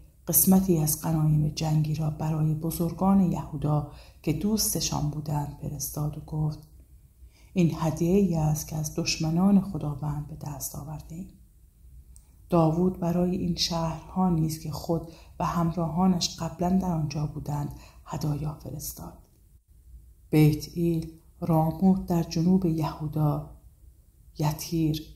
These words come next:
اروئیر، صفموت، اشتمو، راکال،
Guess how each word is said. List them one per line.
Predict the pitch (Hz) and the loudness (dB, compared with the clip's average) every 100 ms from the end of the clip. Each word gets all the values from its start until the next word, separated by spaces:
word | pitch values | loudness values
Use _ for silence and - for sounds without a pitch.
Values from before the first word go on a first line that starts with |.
| - - _ _ _ - - - - - - _ - | -20 -20 _ _ _ -20 -20 -20 -20 -20 -20 _ -4
اروئیر، | 190 170 165 - 160 160 151 - - - - - - - - - - _ - | 0 4 4 2 2 2 0 -2 -16 -20 -20 -20 -20 -20 -20 -20 -20 _ -10
صفموت، | - - 156 - 165 156 160 160 - - - - - _ - - - - - - | -4 0 0 -2 -2 0 0 -2 -6 -18 -20 -20 -20 _ -20 -20 -20 -20 -20 -6
اشتمو، | 165 156 - 160 147 151 160 160 156 - - - - - - | 2 4 4 4 6 6 6 4 -2 -8 -20 -20 -20 -20 -6
راکال، | 165 151 143 - 156 156 151 151 | 4 6 6 4 6 6 6 2